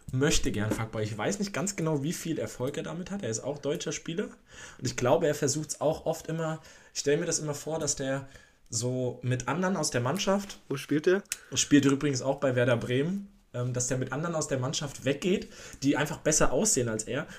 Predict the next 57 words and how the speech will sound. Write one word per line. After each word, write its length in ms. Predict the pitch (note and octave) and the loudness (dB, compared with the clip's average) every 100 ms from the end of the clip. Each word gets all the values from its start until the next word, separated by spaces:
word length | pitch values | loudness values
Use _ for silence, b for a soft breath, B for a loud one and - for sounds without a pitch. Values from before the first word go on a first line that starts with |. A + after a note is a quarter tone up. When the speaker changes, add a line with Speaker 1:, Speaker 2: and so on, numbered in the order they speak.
| B | B
Speaker 1:
Und 120 | A#2+ | 0
er 100 | C3 | 2
ist 100 | C3+ | 2
dann 120 | C#3 | 0
immer 200 | D3 D#3+ | 2 2
so 100 | C#3+ | 2
ein 80 | C#3+ | 2
bisschen 400 | D#3 - C#3+ C#3 - - | 0 -2 -2 -6 -12 -18
versucht, 500 | - C3+ C#3+ D#3 - | -2 0 0 0 0
so 80 | |
ein 60 | C3 | 0
bisschen 240 | F3 - | 0 -2
verzweifelt 580 | E3 C3+ - C3 E3 G3+ | -2 -2 0 0 0 0
versucht. 500 | - C3 D#3 B3+ - - b b b b | 0 0 2 0 -4 -16 b b b b
Ähm, 480 | C3+ C3+ C#3 C#3+ D3 - | -2 0 2 0 -2 -8
Speaker 2:
Boah, 220 | - A2+ A2 | -12 -8 -2
bei 140 | G#2 | 0
Bremen, 360 | - C#3 D#3 A#2+ | 2 8 10 10
da 100 | G#2+ | 4
Speaker 1:
bei 140 | C#3 C#3 | 4 4
mir 120 | D#3 | 4
ist, 200 | - - - - - | 2 -2 -14 -16 -6
Speaker 2:
ist 200 | B2 - | 2 6
der 100 | C#3+ | 6
Speaker 1:
ist, 140 | C#3 | 6
ja, 280 | D3 D#3 E3 - - | 2 2 0 -8 0
Speaker 2:
deutsch. 300 | D#3 D3+ A#2 | 6 8 6
Speaker 1:
ich 220 | D3 - | 2 0
rede, 320 | B2+ E3 F3+ - - C#3 - | 0 2 0 -4 -8 -10 -4
ist 120 | C#3+ | -2
auch 200 | - C3+ | 0 0
deutsch. 500 | - C3+ E3+ G3 - - - - | 2 2 2 2 -2 -4 -4 -2
Ähm, 320 | C3 C3+ C3+ | 0 0 0
rechter 340 | B2 D3 D#3+ | 0 2 2
Außenverteidiger, 920 | C3+ D3+ D#3 D3+ - D3+ D3+ D3 D3 B2 | 2 2 0 -4 0 2 4 4 2 2
war 100 | C3+ | 2
mal 140 | D3+ | 4
bei 120 | C#3+ | 4
den 120 | C#3 B2+ | 6 10
Speaker 2:
Weiser, 320 | A#2+ C#3+ C3 | 10 10 8
Speaker 1:
Bayern, 120 | A2+ | 4
war 100 | B2+ | 4
mal 100 | C3+ | 4
Speaker 2:
Mitch-, 60 | C3+ | 4
Speaker 1:
bei 80 | B2 | 4
Hertha, 320 | C3+ D3+ D3+ | 2 0 2
Speaker 2:
Mitch-, 120 | A#2+ B2 | 2 2
Speaker 1:
war 140 | C3 | 2
mal 140 | C#3+ | 2
bei 120 | B2+ B2+ | 2 2
Speaker 2:
ah, 40 | |
Speaker 1:
Bayer 220 | B2+ B2+ | 2 2
Speaker 2:
mhm. 60 | C3 | 2
Speaker 1:
Leverkusen. 400 | C#3 - D3 C3 | 0 -4 -6 -4
Ich 100 | B2+ | 0
rede 200 | D3+ F3 | 2 4
über 320 | D3+ D3 D3 | 4 4 2